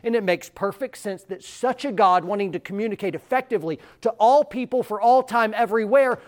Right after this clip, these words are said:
would write it down for us. So it is no wonder, I would suspect, a God of order to do something like this. And we, therefore, from the God who is there and who has spoken, we are people of the book. We are people of the book.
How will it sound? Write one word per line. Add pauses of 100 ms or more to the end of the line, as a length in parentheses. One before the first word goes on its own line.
would
write
it
down
for
us.
So
it
is
no
wonder, (380)
I
would
suspect, (280)
a
God
of
order
to
do
something
like
this.
And
we, (200)
therefore, (340)
from
the
God
who
is
there
and
who
has
spoken,
we
are
people
of
the
book. (840)
We
are
people
of
the
book.